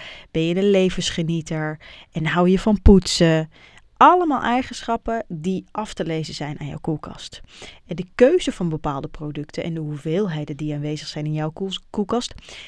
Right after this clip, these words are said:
weerspiegelen jouw gemoedstoestand. Klein voorbeeldje, bij ons thuis, we zijn, ah, met een fikse verbouwing bezig. Misschien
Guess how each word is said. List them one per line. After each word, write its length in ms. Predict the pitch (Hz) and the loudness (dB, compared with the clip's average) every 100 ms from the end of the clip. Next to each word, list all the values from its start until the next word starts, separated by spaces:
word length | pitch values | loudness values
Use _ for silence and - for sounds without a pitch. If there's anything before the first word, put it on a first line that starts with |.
| - _ | -20 _
weerspiegelen 1000 | 180 226 - - - 339 - 320 330 415 | 0 0 0 -4 4 4 4 0 2 0
jouw 200 | - 175 | -2 -4
gemoedstoestand. 1120 | 175 180 202 285 - - 180 - 156 151 - - - | -4 -2 0 0 -4 -6 -6 -6 -8 -8 -14 -12 -2
Klein 200 | 220 202 | 0 2
voorbeeldje, 720 | 233 240 247 240 - 262 254 | 4 4 4 2 -2 -4 -4
bij 160 | 190 185 | -4 -4
ons 200 | 190 180 | -4 -2
thuis, 420 | 196 220 247 - - - | 0 0 0 -4 -16 -8
we 120 | 185 | -4
zijn, 400 | 185 180 175 - - - - | -2 -2 -4 -8 -20 -20 -14
ah, 300 | - 160 156 | -6 -4 -4
met 200 | 156 160 | -4 -4
een 100 | - _ | -8 _
fikse 420 | - - 370 - | -8 0 0 0
verbouwing 440 | 226 170 175 190 202 | -4 0 2 2 2
bezig. 460 | 202 202 233 - | 0 -2 -6 -10
Misschien 440 | - 170 170 160 | -14 -10 -6 -6